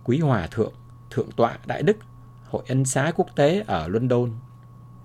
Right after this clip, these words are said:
Quý Chư Tôn Pháp Quyến và những nhà hảo tâm, những mạnh thường quân,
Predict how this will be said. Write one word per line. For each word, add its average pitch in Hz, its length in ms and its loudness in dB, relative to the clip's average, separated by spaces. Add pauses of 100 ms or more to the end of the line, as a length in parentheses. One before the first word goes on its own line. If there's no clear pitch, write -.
(1040)
Quý 180 120 2
Chư 180 260 2
Tôn 160 260 8
Pháp 190 220 -2
Quyến 190 260 6 (500)
và 101 320 0
những 92 220 -4
nhà 123 160 2
hảo 76 240 -6
tâm, 135 300 2 (600)
những 160 160 -4
mạnh 131 200 -4
thường 87 260 2
quân, 127 260 0